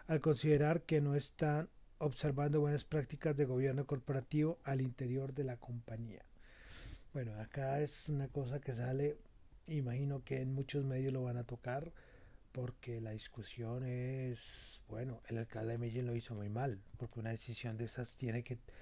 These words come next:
tomarla con la, con la, con la opinión de la junta directiva. Pero lo que no entiendo es por qué toda la junta directiva tuvo que renunciar. Eh, aquí ya vienen unas cosas políticas que yo no me meto, pero,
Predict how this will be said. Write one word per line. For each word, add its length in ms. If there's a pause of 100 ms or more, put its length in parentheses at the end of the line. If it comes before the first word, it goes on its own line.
(180)
tomarla 580 (360)
con 260
la, 480
con 200
la, 800
con 120
la 40
opinión 300
de 60
la 100
junta 260
directiva. 500 (600)
Pero 200
lo 120
que 120
no 60
entiendo 280
es 60
por 180
qué 120
toda 220
la 80
junta 300
directiva 480
tuvo 260
que 80
renunciar. 580 (840)
Eh, 320
aquí 240
ya 140
vienen 240
unas 160
cosas 280
políticas 600
que 140 (120)
yo 140
no 100
me 100
meto, 340 (640)
pero, 1080